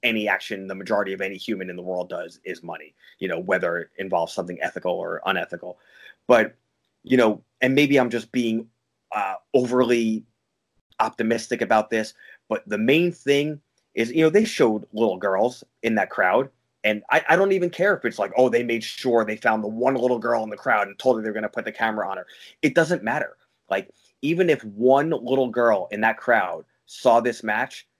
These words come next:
and she's, you know, fucking s-, six or seven and remembers that, and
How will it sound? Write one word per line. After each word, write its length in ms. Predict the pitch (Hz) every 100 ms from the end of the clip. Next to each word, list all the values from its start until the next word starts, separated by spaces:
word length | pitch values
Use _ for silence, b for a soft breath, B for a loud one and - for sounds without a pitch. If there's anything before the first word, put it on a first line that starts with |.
| _ _ _ _ -
and 120 | 107
she's, 400 | - 110 92 -
you 100 | 104
know, 120 | 85 -
fucking 400 | 104 - 87 87 _ _ _
s-, 160 | - _ _ -
six 460 | - 208 208 - -
or 140 | 113
seven 440 | - - 165 196 202 _ _ _ _ _
and 240 | 123 123 110
remembers 480 | 113 127 139 151
that, 320 | 147 156 156 - _ _ -
and 400 | 117 110 107